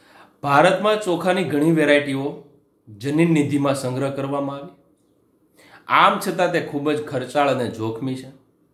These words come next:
ભારતમાં ચોખાની ઘણી વેરાયટીઓ આવી રીતના,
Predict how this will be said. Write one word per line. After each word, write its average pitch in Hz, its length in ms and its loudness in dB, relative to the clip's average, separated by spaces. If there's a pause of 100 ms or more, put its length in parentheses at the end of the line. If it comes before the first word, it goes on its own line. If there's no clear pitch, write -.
(1400)
ભારતમાં 180 580 2
ચોખાની 160 460 0
ઘણી 147 320 0
વેરાયટીઓ 123 720 0 (1800)
આવી 175 240 6
રીતના, 104 400 -2